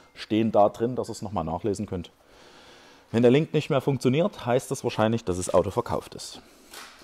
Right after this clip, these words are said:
Ansonsten haben wir hier einen fünf-, vernünftigen Pirelli-Reifen drauf, das Ganze in zwanzig Zoll.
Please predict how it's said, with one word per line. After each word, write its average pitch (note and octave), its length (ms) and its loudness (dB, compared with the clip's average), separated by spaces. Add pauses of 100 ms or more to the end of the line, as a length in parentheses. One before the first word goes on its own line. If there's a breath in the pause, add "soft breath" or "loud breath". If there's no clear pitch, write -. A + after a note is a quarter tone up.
(640 loud breath)
Ansonsten B2 480 4
haben C3+ 120 4
wir - 20 2
hier B2+ 80 6
einen A#2+ 80 6
fünf-, C#3 340 2
vernünftigen C3 640 0
Pirelli-Reifen F3 640 6
drauf, C#3+ 260 8
das - 180 -2
Ganze C3 240 0
in A#2 80 -2
zwanzig D#3+ 400 -2
Zoll. D3 300 2